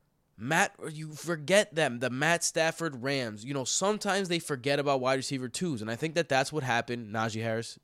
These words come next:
touchdown, uh, that just happened, uh, but there's a flag, sorry. And that's what happened, um, here. They just forgot about their wi-, but that wide receiver two has also been a very valuable position as the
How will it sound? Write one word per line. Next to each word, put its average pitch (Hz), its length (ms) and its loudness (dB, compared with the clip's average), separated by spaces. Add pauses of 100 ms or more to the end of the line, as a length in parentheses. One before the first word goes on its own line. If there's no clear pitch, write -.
touchdown, 147 420 0 (420)
uh, 135 200 6
that 139 100 4
just 139 140 -4
happened, 147 320 0 (140)
uh, 110 160 -2 (120)
but 104 180 -8
there's 110 140 -4
a 104 60 -10
flag, 117 260 -4
sorry. 113 240 -4 (240)
And 147 160 0
that's 180 180 2
what 202 160 2
happened, 143 560 0 (520)
um, 135 260 -2 (240)
here. 185 420 2 (120)
They 143 100 -2
just 170 160 -2
forgot 170 260 2
about 180 100 0
their 170 100 -2
wi-, 131 200 -4
but 196 380 10 (340)
that 156 280 4
wide 170 100 4
receiver 160 300 0
two 175 160 2
has 156 120 6
also 156 240 2
been 147 140 0
a 139 80 -2
very 151 240 4
valuable 147 800 0
position 147 640 0
as 139 360 2
the 135 200 -2